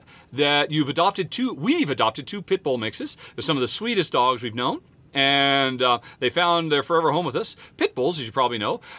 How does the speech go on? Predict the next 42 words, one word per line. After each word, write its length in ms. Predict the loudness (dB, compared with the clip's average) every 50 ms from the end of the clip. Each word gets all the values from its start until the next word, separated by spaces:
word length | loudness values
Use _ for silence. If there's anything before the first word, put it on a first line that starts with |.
| -18 -8
uh, 320 | -2 0 2 2 2 4 2
have 120 | 2 0
acquired 460 | 0 -2 0 0 2 4 4 2 2
an 140 | 2 0 0
undeservedly 560 | -2 -4 -2 -2 -2 0 0 -2 0 -2 -2 -2
bad 300 | 0 2 2 2 2 0
reputation 520 | -2 -4 -4 -4 -2 -2 -2 -2 -4 -4
due 120 | -4 -4
to 80 | -4 -4
horrible 360 | -4 -2 0 0 2 2 2
owners 300 | 2 2 0 0 -2 -2
that 140 | -2 -4 -4
train 320 | -2 0 0 2 2 2
them 120 | 0 -2 -2
for 120 | -2 -2
nothing 320 | 0 0 0 0 -2 -2 0
more 160 | 0 0 0
than 120 | 0 -2
fighting. 360 | -2 -2 -2 -4 -4 -6 -12 -18 -20 -20 -20 -20 -4
However, 400 | 0 2 2 4 4 4 4 4
they 140 | 4 4
are 100 | 4 4 2
often 300 | 2 2 2 0 0 -4
referred 320 | -4 -2 0 0 0 0 -2
to 140 | -2 -2
as 160 | -2 -2 -2 -4
nanny 460 | -4 -2 0 0 0 0 0 0 0
dogs." 280 | 0 0 -2 -2 -2
Yes, 140 | -2 -2 -2
Jen 220 | -2 -4 -4 -4 -4
has 80 | -2
talked 240 | 0 0 0 0 0
about 140 | -4 -4 -4
this 140 | -4 -4 -4
on 200 | -4 -4 -4 -6
the, 180 | -6 -4 -4
uh, 120 | -4 -4 -6 -10 -16 -20 -20 -8 -2
podcast 380 | 0 0 2 2 0 -2 -2
in 60 | -2
the 40 | -4 -4
past. 160 | -4 -2 0
I 180 | 0 0 0